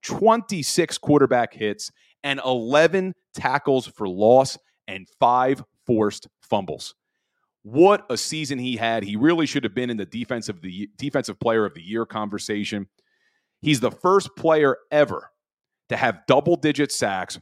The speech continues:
for three straight teams in three straight seasons. But for whatever reason, Hassan Reddick still does not get respect around the N F L as one of the best defensive players in the league, and I don't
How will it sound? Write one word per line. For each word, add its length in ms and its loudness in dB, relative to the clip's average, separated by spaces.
for 100 -12
three 380 -6
straight 420 -2
teams 480 -12
in 160 -16
three 360 -4
straight 400 -6
seasons. 500 -14
But 100 4
for 160 0
whatever 420 2
reason, 340 0
Hassan 480 -8
Reddick 320 -6
still 500 -4
does 320 -6
not 260 -8
get 200 -6
respect 540 -10
around 360 -6
the 120 -6
N 100 -6
F 180 -6
L 280 -6
as 160 -14
one 140 -6
of 100 -12
the 80 -10
best 360 -10
defensive 460 -12
players 420 -10
in 180 -10
the 80 -12
league, 420 -10
and 100 -20
I 140 -16
don't 300 -2